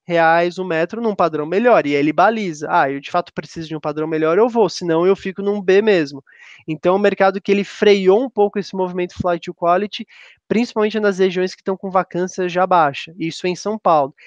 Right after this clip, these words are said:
E a tendência é que pro Rio de Janeiro, isso come-, começa a,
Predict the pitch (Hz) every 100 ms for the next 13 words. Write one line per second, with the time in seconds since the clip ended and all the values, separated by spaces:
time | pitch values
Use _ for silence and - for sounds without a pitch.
0 | - 165 160 175 170 165 170 - 180 208
1 | 220 185 208 170 180 160 190 226 - -
2 | 175 - 202 - 190 175 208 220 - -
3 | 180 170 170 202 - 262 254 180